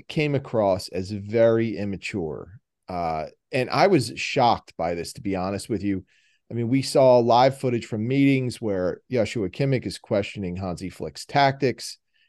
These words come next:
and there was a back and forth there. And I think in the immediacy of that moment, given what was at stake,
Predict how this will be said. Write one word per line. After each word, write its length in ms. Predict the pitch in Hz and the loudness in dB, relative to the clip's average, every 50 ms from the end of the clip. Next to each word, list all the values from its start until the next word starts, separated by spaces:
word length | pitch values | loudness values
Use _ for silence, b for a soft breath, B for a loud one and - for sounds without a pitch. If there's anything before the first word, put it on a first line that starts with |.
| _ _ _ | _ _ _
and 140 | 87 95 101 | -8 -4 -2
there 80 | 95 | -2
was 160 | 87 85 85 95 | -2 -2 -4 -6
a 60 | 85 | -6
back 340 | 82 - 107 95 95 - 107 | -2 2 2 2 2 0 -2
and 120 | 87 87 | -6 -8
forth 360 | - - 143 151 156 139 - | -4 -2 0 2 2 0 2
there. 300 | - 131 127 123 120 117 | 4 4 6 6 4 4
And 180 | 87 98 104 - - _ _ _ _ _ _ _ - | 2 0 -4 -6 -12 _ _ _ _ _ _ _ -8
I 60 | 131 | -8
think 380 | 135 139 - 196 208 233 196 - | -8 0 2 2 2 2 0 0
in 160 | 127 156 151 | 0 0 2
the 120 | 147 139 | 2 0
immediacy 680 | 131 123 123 131 143 151 151 147 147 143 - 143 135 131 | 0 0 0 0 -2 0 0 0 -2 -2 -2 -2 0 0
of 160 | 117 98 98 | 0 0 0
that 260 | 113 120 123 120 - | 2 2 2 2 0
moment, 480 | - 120 117 117 120 120 120 - - 110 | -4 -8 -8 -8 -6 -6 -8 -8 -10 -4
given 380 | - 123 117 123 135 123 113 110 | -2 -2 0 0 0 0 0 0
what 160 | 110 117 95 | 0 0 2
was 180 | 120 113 101 | 0 -2 -2
at 140 | 104 - - | -4 -8 -8
stake, 560 | - - - - 113 104 104 113 117 110 - | -10 -12 -8 -2 0 2 2 2 0 -4 -10